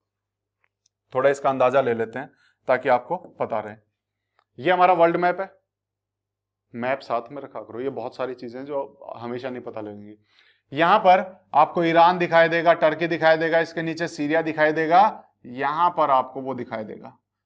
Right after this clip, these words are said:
लेबनान और बैरूत। ये यहां पर मेडिटेरेनियन सी है, जिसे हम भूमध्य सागर कहते हैं, इसके बगल में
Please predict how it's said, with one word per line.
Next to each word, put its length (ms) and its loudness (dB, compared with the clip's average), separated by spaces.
लेबनान 480 -4
और 320 -10
बैरूत। 380 -20
ये 180 6
यहां 200 4
पर 460 2
मेडिटेरेनियन 680 0
सी 160 -4
है, 100 2
जिसे 200 -8
हम 120 -4
भूमध्य 440 -4
सागर 300 -4
कहते 280 -8
हैं, 60 -8
इसके 160 -12
बगल 280 -8
में 100 -20